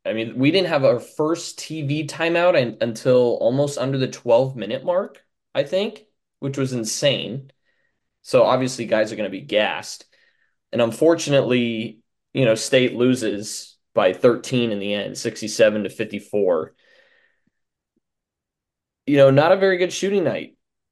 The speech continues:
as, as people that were there witnessed. You know, when you take almost seventy shots and you make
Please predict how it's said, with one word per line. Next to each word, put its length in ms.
as, 400
as 180
people 680
that 180
were 80
there 180
witnessed. 800
You 80
know, 120
when 140
you 80
take 680
almost 540
seventy 440
shots 560
and 180
you 120
make 500